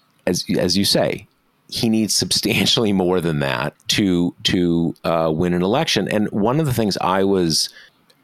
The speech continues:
I was struck by in watching, you know, parts of the,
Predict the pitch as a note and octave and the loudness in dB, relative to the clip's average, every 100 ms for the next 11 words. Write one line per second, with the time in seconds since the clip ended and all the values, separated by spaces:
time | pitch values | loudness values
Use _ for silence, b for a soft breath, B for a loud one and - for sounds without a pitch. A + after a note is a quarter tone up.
0 | - G2 G2 F#2+ - - B2+ B2+ - F2+ | -4 -2 0 0 0 0 -2 -2 -2 0
1 | D#2+ D#2 D#2 - F#2 E2+ E2+ F2+ F#2+ - | 0 0 -2 -2 -2 -2 0 0 0 0
2 | F#2+ F2 E2+ F2 - _ _ - E2+ F#2 | 0 0 -2 -4 -8 _ _ -4 -2 -2
3 | - - - G#2+ G2 - - - F2 D#2 | -6 -6 -2 0 0 -2 -4 -2 -4 -2
4 | D#2 E2 D#2+ D#2 D#2 | -2 0 0 0 -2